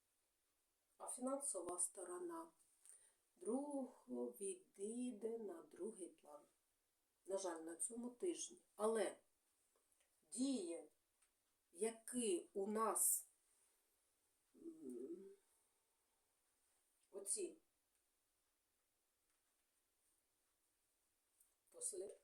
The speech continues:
після оцих дій, після такого масштабного проєкту,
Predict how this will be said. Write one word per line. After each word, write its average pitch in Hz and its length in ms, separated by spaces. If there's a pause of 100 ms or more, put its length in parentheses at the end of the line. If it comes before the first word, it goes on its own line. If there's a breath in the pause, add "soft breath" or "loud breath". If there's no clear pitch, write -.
(400 soft breath)
після 202 380
оцих 202 540
дій, 262 420 (720)
після 190 340
такого 196 520
масштабного 185 600
проєкту, 185 760